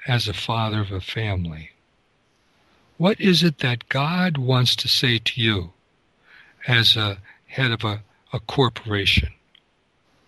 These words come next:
What is it that God wants to say to you as a teacher in a school? What is it that God wants to say to you as, as a worker in, in an automobile factory?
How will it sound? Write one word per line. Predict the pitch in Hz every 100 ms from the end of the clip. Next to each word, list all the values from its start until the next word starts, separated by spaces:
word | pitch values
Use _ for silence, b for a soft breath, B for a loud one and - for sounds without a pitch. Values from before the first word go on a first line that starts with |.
| _ _
What | 151 185
is | 220 202
it | 185 -
that | 135 123 -
God | - 135 151 160 147
wants | 127 131 123 -
to | 113
say | - 123 113
to | - 117
you | 110 92 95 b b b b
as | 127 117
a | 110
teacher | - 156 127 - 113
in | 101
a |
school? | 92 - - 120 107 87 - _ _ _ _ _ _ _ _ _ _ _ _ -
What | 151 202
is | 220 -
it | 170
that | - 120 -
God | - 131 156 160 151
wants | 127 135 127 120 -
to | 117
say | - 120
to | 113 - 113
you | 104 - _ _ _ _ b b b b b
as, | 120 117 - -
as | 123 117
a | 104
worker | 107 120 - - - - _ _ _ _ _ -
in, | 135 110
in | 107 123 110
an | 110
automobile | 110 117 113 101 98 98 98
factory? | 85 - 104 92 - 92 -